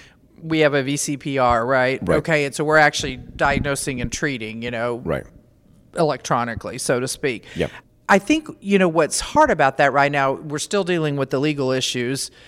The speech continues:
Speaker 1: and, you know, the big one being, can you establish a V C P R electronically, or does that have to be in person?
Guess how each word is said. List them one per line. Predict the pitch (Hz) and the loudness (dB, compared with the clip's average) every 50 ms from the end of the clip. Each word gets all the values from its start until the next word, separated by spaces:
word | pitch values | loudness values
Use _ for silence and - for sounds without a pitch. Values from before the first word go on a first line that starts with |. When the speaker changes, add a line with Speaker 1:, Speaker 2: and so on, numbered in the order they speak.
| - - - - | -20 -20 -14 -4
Speaker 1:
and, | - 156 151 139 139 139 135 - - _ _ _ _ _ _ _ - 208 | -2 0 0 0 -2 -6 -12 -14 -20 _ _ _ _ _ _ _ -12 -6
you | 185 175 | -4 -2
know, | 165 165 151 | 0 0 -2
the | 151 | -2
big | 147 175 185 165 175 | -2 -4 -4 -2 -2
one | 165 156 143 | -4 -4 -4
being, | 151 151 147 143 | -6 -6 -6 -8
can | - 156 139 | -8 -8 -6
you | 135 123 | -4 -4
establish | 117 - - - 208 202 202 190 175 160 156 - - | -4 -4 -2 2 4 4 4 4 2 0 -2 -2 -4
a | 143 | -4
V | 131 143 143 | -6 -6 -10
C | - - 147 139 | -10 -8 -10 -10
P | 123 - 143 135 | -10 -8 -4 0
R | 135 131 131 127 123 120 127 - - - _ - | 2 2 4 4 2 2 0 -4 -6 -12 _ -4
electronically, | 180 160 151 139 127 - - 151 131 127 127 127 - - 139 127 | -2 -2 -2 -2 -4 -6 -6 -6 -6 -6 -6 -8 -8 -8 -6 -6
or | 131 135 | -6 -6
does | 127 127 - | -6 -6 -2
that | 151 139 143 | -2 0 2
have | 156 135 - | 0 0 -2
to | - 131 | -4 -12
be | 120 131 131 | -10 -10 -10
in | 123 123 | -10 -8
person? | - 165 147 143 - - 143 131 | -6 -6 -6 -6 -6 -10 -12 -12